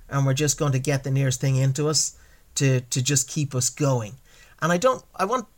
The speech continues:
I would like people to try and get away from that point where they're just keeping going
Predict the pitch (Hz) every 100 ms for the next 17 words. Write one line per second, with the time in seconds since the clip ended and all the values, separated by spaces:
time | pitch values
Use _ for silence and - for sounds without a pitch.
0 | - 170 190 208 240 - 180 160 147 139
1 | 165 151 147 143 139 135 147 143 131 131
2 | 123 - 120 120 - 127 123 127 117 -
3 | - - 180 165 - - 170 147 147 131
4 | 127 151 165 107